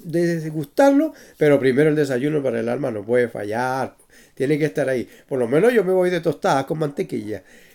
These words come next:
Y como me dijo alguien, me miró bien un día, uno de mis pequeños dijo, y dijo, "Marga-, ah", dijo, "ah,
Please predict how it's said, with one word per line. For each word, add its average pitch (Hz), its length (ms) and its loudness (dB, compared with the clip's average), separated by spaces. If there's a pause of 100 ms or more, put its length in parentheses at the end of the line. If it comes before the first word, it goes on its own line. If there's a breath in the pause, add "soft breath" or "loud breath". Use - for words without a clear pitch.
Y 120 80 -8
como 131 220 -6
me 123 140 0
dijo 165 260 0
alguien, 196 340 -2
me 131 220 -4
miró 135 320 0
bien 226 400 2
un 185 140 -6
día, 170 320 2 (760 loud breath)
uno 147 260 -2
de 165 120 0
mis 160 200 -4
pequeños 185 480 0
dijo, 170 340 -4
y 151 100 -4
dijo, 165 360 -8
"Marga-, 156 1040 -6
ah", 269 260 -2
dijo, 165 360 4
"ah, 170 240 0